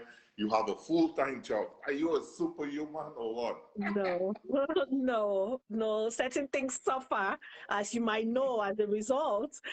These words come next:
Speaker 2: you know, um, but it's not easy. I'll tell you that. Um, it's not easy. When we started, it was a very small team,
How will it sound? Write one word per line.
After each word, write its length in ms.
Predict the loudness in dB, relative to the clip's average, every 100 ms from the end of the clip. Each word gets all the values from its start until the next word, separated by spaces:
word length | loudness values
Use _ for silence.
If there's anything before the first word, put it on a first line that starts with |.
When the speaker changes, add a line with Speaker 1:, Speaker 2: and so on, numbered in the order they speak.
| -8 -10 -4
Speaker 2:
you 280 | 0 0 2
know, 400 | 2 2 0 -2 -2
um, 600 | -2 0 0 0 -2 -6 -12 -18 -18 _
but 400 | -4 0 0 -2 -6 -16 _
it's 260 | -4 -2 -2
not 240 | 0 -2 -4
easy. 560 | -4 -4 -4 -8 -8 -12 _
I'll 140 | -4
tell 280 | -2 0 0
you 160 | 2 0
that. 340 | 0 0 -2 -8 -10 -4
Um, 500 | 0 0 0 -2 -2
it's 240 | -4 -4 -2
not 180 | -2 -2
easy. 420 | -4 -4 -2 -2
When 280 | 0 0 -2
we 100 | -4
started, 600 | -4 -2 0 0 0 0
it 120 | -2
was 220 | -2 -2 -2
a 60 |
very 280 | -2 -2 -2
small 480 | -4 -2 0 0 -2
team, 560 | -6 -4 0 0 0 -2